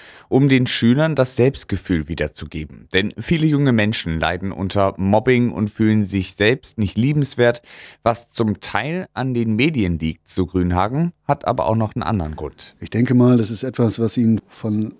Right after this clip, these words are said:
Speaker 2: vielleicht ihren Eltern mit auf den Weg gegeben wird, die selber mit sich und dieser Welt unzufrieden sind. Wir haben unter anderem einen Körperdolmetscher im Team, der den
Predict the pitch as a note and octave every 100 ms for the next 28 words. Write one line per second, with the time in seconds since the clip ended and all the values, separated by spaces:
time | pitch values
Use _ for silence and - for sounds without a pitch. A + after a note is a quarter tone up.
0 | - A2 G#2 A#2+ A#2 - A#2 G#2+ A#2+ C3+
1 | C3+ B2+ B2+ B2 - A2+ - A#2 A#2 G#2
2 | A#2 C3 A#2+ A2+ A#2+ A2+ A#2+ A#2+ - -
3 | - A2+ A2+ B2 B2+ A#2+ A2+ B2 C3+ B2
4 | A#2+ A2+ A#2+ B2+ D3 C3+ A#2+ - A#2+ A#2
5 | A2+ A#2 B2 C3+ - - - - - -
6 | G2+ A2+ B2 A#2 A2+ A2+ A2 A#2 A#2 A#2
7 | G#2+ G2+ G2+ G2+ - B2 C3 B2 B2 A#2+
8 | A#2 A2+ A2+ - A#2 A#2 A#2 - - -
9 | - _ G#2 G2+ G#2+ G#2+ G#2 G#2+